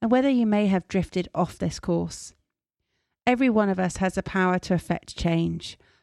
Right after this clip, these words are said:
First, you just need to self-reflect and challenge yourself to be selfless and be motivated to help others. Meaning in life is what you choose to make of it.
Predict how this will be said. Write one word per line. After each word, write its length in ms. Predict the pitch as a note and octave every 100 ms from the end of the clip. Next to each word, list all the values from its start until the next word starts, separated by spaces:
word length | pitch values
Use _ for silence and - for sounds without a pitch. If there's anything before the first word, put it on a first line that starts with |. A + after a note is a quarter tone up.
| _
First, 460 | B3 B3 A#3 - - _ -
you 100 | A3+
just 220 | A3 -
need 160 | G#3+
to 100 | -
self-reflect 880 | G3+ - G3+ - A3+ F#3 G3+ - - - _ _ _
and 200 | G#3+ G#3+
challenge 420 | - G3 F#3+ G3
yourself 380 | G#3 G3+ F#3+ F#3
to 120 | -
be 100 | F#3
selfless 680 | E3+ - F#3 F3 E3 D#3+ - -
and 160 | F#3+
be 140 | F3 F3
motivated 720 | F#3+ G3+ - F#3+ E3+ - F3 - _
to 80 | -
help 260 | F3 F#3 F3+
others. 540 | E3+ E3 E3 - - _ _ _ _ _ _ _ -
Meaning 300 | A#3 C4 C#4+
in 100 | A#3+
life 300 | G3+ G3 F#3+
is 160 | F#3+
what 120 | G3+ -
you 100 | G3+
choose 400 | - G3 F#3 -
to 100 | F3+
make 240 | F3 E3
of 80 | E3+
it. 300 | D#3+ -